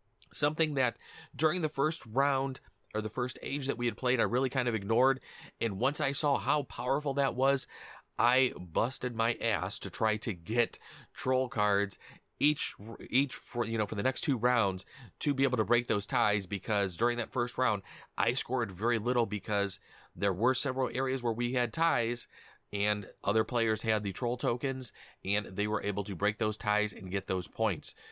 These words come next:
So I immediately realized how powerful the trolls were, something to definitely pay attention to, to understand all of the cards and what the different ones do. Uh, we also played with, I believe, the Merfolk. They actually have their own track where you're moving up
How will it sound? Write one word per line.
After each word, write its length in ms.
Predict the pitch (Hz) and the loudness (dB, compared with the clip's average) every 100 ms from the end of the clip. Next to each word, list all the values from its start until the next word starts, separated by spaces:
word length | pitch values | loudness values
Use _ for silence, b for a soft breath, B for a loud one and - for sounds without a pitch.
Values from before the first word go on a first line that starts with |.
| B | B
So 160 | - 107 | -6 0
I 80 | 107 | 0
immediately 460 | 92 117 139 110 | 0 -2 -2 -2
realized 460 | 123 123 120 123 117 | -2 -2 0 0 0
how 160 | 117 98 | -2 -2
powerful 440 | - 131 127 120 | -2 -2 -2 -4
the 80 | 104 | -6
trolls 440 | - 143 143 113 | -6 -4 -2 -4
were, 280 | 90 95 95 _ B B B B B | -2 -2 -2 _ B B B B B
something 440 | - 131 127 127 92 | -2 -2 0 -2 -2
to 120 | 98 | -6
definitely 440 | 90 131 131 120 | -4 -4 0 0
pay 140 | 120 101 | 2 -2
attention 380 | 92 107 98 | 0 -2 -2
to, 300 | 87 92 82 - | -6 -4 -6 -6
to 120 | 123 | -8
understand 460 | - 117 117 120 110 | -4 -2 -2 -2 -2
all 260 | 120 127 131 | -2 -4 -4
of 60 | |
the 80 | 120 | -6
cards 400 | - 113 110 107 - | -2 0 2 0 -2
and 220 | 107 92 | -4 0
what 180 | 107 110 | -2 -2
the 80 | |
different 400 | 95 107 - 101 | -4 -4 -4 -6
ones 360 | 87 92 92 85 | -4 -4 -4 -6
do. 360 | 82 104 92 67 B B B B - | -6 -4 -2 -6 B B B B 0
Uh, 220 | 101 92 | 2 2
we 140 | 107 | 4
also 200 | 127 135 | 4 4
played 220 | 135 139 127 | 0 0 -2
with, 160 | 113 | -2
I 60 | 117 | -4
believe, 240 | 110 120 | 0 -2
the 80 | 95 | -2
Merfolk. 480 | 90 151 - 170 - B B 135 | 0 0 2 -2 -4 B B -14
They 320 | 85 107 151 - | -2 2 4 4
actually 360 | 127 - 117 | -2 -2 -6
have 240 | 131 123 110 | 0 0 0
their 200 | 104 - | -2 0
own 280 | 110 101 | -2 -2
track 500 | 90 - 120 143 151 - B B | -6 -2 2 2 0 -6 B B
where 160 | 101 | 2
you're 220 | 110 104 95 | 2 2 2
moving 340 | 113 127 123 | 2 2 0
up 220 | 120 123 | 0 -2